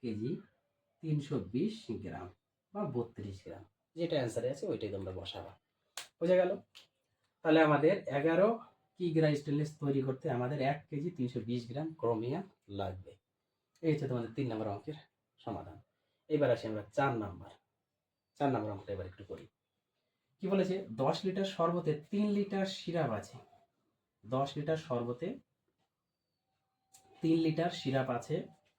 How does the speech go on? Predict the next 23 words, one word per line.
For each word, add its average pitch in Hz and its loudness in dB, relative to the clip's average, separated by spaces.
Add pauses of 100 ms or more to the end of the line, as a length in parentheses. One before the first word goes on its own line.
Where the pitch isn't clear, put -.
(1200)
পাঁচ 151 0
লিটার 202 0
শরবত 180 2 (100)
তৈরি 165 6
করতে 151 0 (580)
কত 151 -2 (140)
লিটার 104 0 (560)
সিরাপ 139 0
লাগবে। 98 0 (2000)
তার 147 -2
মানে 110 -2
দশ 151 2
লিটার 196 4
যখন 190 2
শরবত 170 2
আমরা 170 2 (100)
তৈরি 160 6
করছি, 135 -4 (120)
তখন 131 -2
আমাদের 131 0 (160)
তিন 202 0 (100)
লিটার 175 2 (640)
সিরাপ 170 2